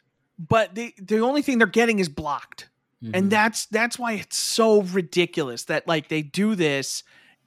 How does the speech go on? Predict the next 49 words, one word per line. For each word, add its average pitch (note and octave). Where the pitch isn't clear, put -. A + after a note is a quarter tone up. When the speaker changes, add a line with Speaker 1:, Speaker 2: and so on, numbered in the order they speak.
Speaker 1:
and F3+
then, F3+
like, D#3+
you A3
know, G3
they're A3+
the C4
same C4
people A3+
who, F#3+
when F#3
they F3+
get F3
passed G3
up F#3
for, F3
like, C#3+
you D#3+
know, D3
a C#3+
big D3
press D#3
thing, C3
they're C3
just C3+
like, C3+
Yo, F3+
man, F3
I'm F#3+
out F#3+
here E3+
fighting F3+
for D3
the D3+
brand. C#3+
I'm F3
out F#3+
here F#3
supporting F3
the D#3+
brand, D3+
you D3
know? E3+
I'm F#3
out G3
here G3+
being F#3
a D#3+
warrior. F3+